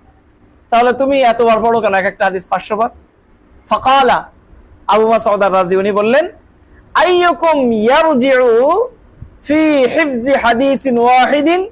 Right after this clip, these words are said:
খামসামিয়াতি মাররাতিন।" একদিন তিনি বললেন যে তোমাদের মধ্যে এমন কে আছে যে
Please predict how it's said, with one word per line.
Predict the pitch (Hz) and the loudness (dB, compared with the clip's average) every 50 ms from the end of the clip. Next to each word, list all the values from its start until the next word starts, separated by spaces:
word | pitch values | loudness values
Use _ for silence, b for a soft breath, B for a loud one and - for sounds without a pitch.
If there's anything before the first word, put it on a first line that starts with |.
| _ _ _ - - _ _ _ _ _ - | _ _ _ -20 -20 _ _ _ _ _ -12
খামসামিয়াতি | - - 294 311 311 254 - 285 262 240 240 240 220 - - 208 190 | -4 -2 0 0 0 0 0 0 0 0 2 0 0 0 -2 -4 -4
মাররাতিন।" | 190 185 165 165 185 202 - 156 143 - - - _ _ _ _ _ _ _ _ _ _ - | -4 -2 -2 -2 -4 -4 -6 -12 -20 -20 -20 -20 _ _ _ _ _ _ _ _ _ _ -4
একদিন | - 208 214 220 247 233 | -4 -2 0 0 -2 0
তিনি | 233 247 240 226 | 0 0 0 0
বললেন | 233 247 262 269 277 233 175 156 - _ _ _ _ _ _ _ _ _ _ _ _ _ _ _ _ _ _ _ _ _ _ _ _ _ _ 170 | 0 0 0 0 0 -2 -4 -8 -14 _ _ _ _ _ _ _ _ _ _ _ _ _ _ _ _ _ _ _ _ _ _ _ _ _ _ -4
যে | 160 233 247 233 220 233 269 311 320 - - - _ _ _ _ _ _ _ _ - _ _ _ _ _ _ _ _ _ _ _ _ _ _ _ _ _ - - _ _ _ _ _ _ _ - | -2 0 2 2 2 2 2 0 -2 -4 -8 -18 _ _ _ _ _ _ _ _ -20 _ _ _ _ _ _ _ _ _ _ _ _ _ _ _ _ _ -20 -20 _ _ _ _ _ _ _ -2
তোমাদের | 233 254 269 269 285 294 294 | 0 0 2 2 2 0 0
মধ্যে | 294 269 294 285 | 0 0 0 0
এমন | 285 285 277 | 0 0 -2
কে | - - 320 330 302 277 | -2 0 0 2 2 2
আছে | 247 - - 226 175 143 123 - - - - - - _ _ _ _ _ _ 175 | 0 0 -2 -2 -2 -4 -6 -10 -18 -20 -20 -20 -20 _ _ _ _ _ _ -6
যে | 165 226 | -2 -2